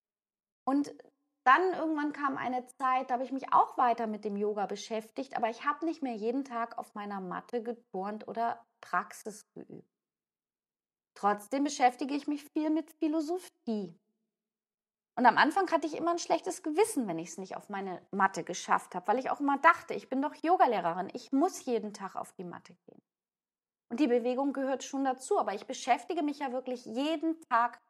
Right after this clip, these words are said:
mit dem Yoga, seit ich dabei bin. Nur eben mittlerweile auch viel mehr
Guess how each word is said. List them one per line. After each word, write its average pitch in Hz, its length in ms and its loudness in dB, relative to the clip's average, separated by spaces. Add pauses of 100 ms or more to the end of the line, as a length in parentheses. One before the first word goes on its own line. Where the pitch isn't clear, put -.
mit 214 220 -6
dem 226 160 -4
Yoga, 214 320 0
seit 170 260 -10
ich - 100 -20
dabei - 420 -12
bin. - 220 -18 (400)
Nur 262 180 0
eben 226 240 -2
mittlerweile 208 760 0
auch - 120 -6 (200)
viel 220 220 -2
mehr 208 320 -10